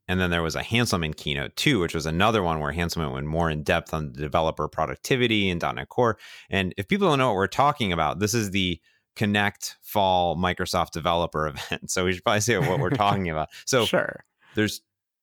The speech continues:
Speaker 1: what, three events from Microsoft every year. I work for the company. There's a lot more events, but there's Build,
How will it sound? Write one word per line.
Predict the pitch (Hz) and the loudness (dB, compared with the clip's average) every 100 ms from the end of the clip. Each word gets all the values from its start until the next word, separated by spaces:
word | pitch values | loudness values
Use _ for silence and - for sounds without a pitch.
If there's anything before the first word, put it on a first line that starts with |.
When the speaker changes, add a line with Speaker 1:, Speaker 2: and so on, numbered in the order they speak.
| - | -4
Speaker 1:
what, | 101 82 - | 0 0 -2
three | 117 120 196 233 | -4 0 2 2
events | 170 117 127 147 - | 2 2 2 0 -4
from | - 160 156 | -2 0 0
Microsoft | 165 160 170 - 165 160 - | 0 0 -2 0 2 0 0
every | - 147 151 | -2 0 0
year. | 156 156 156 156 - | 0 2 2 2 2
I | |
work | 107 110 110 | 2 2 0
for | - | -2
the | 110 | -4
company. | 110 117 107 107 | -2 -2 0 2
There's | 95 | 2
a | 95 | 2
lot | 90 87 | 2 2
more | 90 95 | 2 2
events, | 92 98 92 | 2 0 0
but | |
there's | 87 80 - _ - 87 | 0 -2 -6 _ -20 0
Build, | 113 120 127 139 165 185 | 4 4 4 2 0 -2